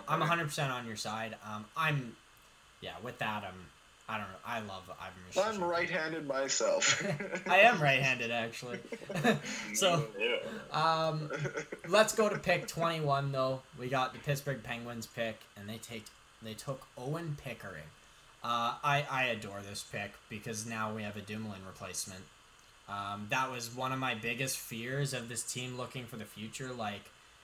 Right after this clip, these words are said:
Speaker 1: 'kay, Dumoulin does so much for this team that nobody notices, like Orpik did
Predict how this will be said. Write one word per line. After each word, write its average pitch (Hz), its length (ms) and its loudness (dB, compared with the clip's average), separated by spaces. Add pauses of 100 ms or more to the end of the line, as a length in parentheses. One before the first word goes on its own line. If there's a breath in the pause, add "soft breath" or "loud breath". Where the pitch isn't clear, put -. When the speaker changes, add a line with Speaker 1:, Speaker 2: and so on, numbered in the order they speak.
(300 loud breath)
Speaker 1:
'kay, 107 340 0 (300)
Dumoulin 151 460 0
does 143 200 4
so 139 400 6
much 143 220 2
for - 100 -8
this 139 160 -2
team 123 280 -6
that 107 160 -8
nobody 117 360 -4
notices, 113 480 -4
like 107 140 -6 (100)
Orpik 107 400 -8
did 123 220 -8